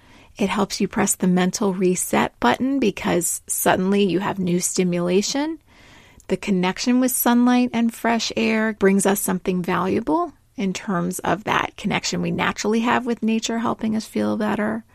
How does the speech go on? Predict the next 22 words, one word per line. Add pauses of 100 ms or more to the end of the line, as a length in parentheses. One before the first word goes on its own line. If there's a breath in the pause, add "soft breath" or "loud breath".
(840 soft breath)
If
you
have (140)
any
symptoms
of
the
seasonal
subtype
of
depression,
which
we've
talked
about
on
here
in
terms
of
winter
blues,